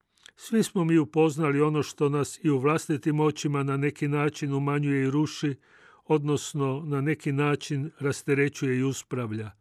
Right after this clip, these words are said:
Upoznali smo svoje dosege i svoje nedostatnosti. Pa kada imamo potrebu što o drugomu reći, pogotovo onome što ga na neki način umanjuje,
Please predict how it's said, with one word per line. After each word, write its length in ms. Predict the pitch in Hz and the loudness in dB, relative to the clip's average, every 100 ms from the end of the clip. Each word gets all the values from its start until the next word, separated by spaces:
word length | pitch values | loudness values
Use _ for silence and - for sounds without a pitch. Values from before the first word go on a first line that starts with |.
| _ _ _ _ - - - | _ _ _ _ -20 -20 -2
Upoznali 640 | 165 - 196 156 175 156 | -2 2 0 2 0 -2
smo 180 | - 151 | -2 -4
svoje 220 | - 151 | 0 0
dosege 680 | 139 160 160 - 151 147 143 - - _ | 4 2 2 -4 -2 -2 -2 -4 -20 _
i 80 | 151 | -8
svoje 300 | - 160 156 | 0 2 4
nedostatnosti. 1120 | 151 139 135 - 110 - 117 - - 110 101 _ _ _ _ - _ | 2 0 -4 -6 -14 -10 -12 -12 -10 -10 -10 _ _ _ _ -20 _
Pa 100 | 160 | -4
kada 200 | 175 180 | 0 4
imamo 320 | 202 202 175 | 4 4 0
potrebu 640 | - 170 170 147 131 120 | 2 0 2 0 0 0
što 240 | 117 - 160 | -6 0 2
o 60 | |
drugomu 500 | 139 151 151 135 123 | 2 0 2 0 0
reći, 440 | 123 151 151 - 139 _ _ _ _ _ | 0 0 -2 -6 -8 _ _ _ _ _
pogotovo 640 | - 135 165 165 147 139 156 | -6 2 2 4 4 6 4
onome 400 | 165 143 123 117 - - - | 2 0 -2 -6 -12 -20 -20
što 240 | - - 156 | -10 2 4
ga 120 | 156 | 4
na 140 | 151 | 2
neki 320 | 151 160 - 139 | 2 0 0 0
način 440 | 151 156 - 135 | 0 0 -2 -2
umanjuje, 640 | 127 139 147 160 151 143 | 0 0 0 2 2 0